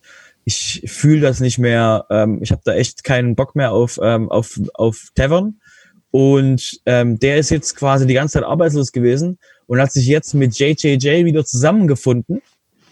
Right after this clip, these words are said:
Und die haben jetzt den W P Mainline, ähm, Podcast gestartet oder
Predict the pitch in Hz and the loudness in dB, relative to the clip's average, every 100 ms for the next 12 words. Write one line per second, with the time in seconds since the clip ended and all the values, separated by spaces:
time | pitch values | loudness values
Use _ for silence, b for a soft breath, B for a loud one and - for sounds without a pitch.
0 | _ 151 131 139 127 160 165 156 147 - | _ 0 2 2 2 0 0 0 -2 -2
1 | 143 127 123 113 151 160 151 139 131 147 | 0 0 0 2 0 2 2 2 2 2
2 | 180 151 113 104 101 98 - _ _ _ | 2 2 2 0 -4 -8 -14 _ _ _
3 | _ 113 113 110 110 - 175 180 - 113 | _ 0 0 0 -4 -2 -4 -2 -2 0
4 | 110 - - 107 117 113 233 - _ _ | 0 -4 -6 -4 -2 -2 -6 -12 _ _
5 | _ _ _ 127 127 | _ _ _ 0 0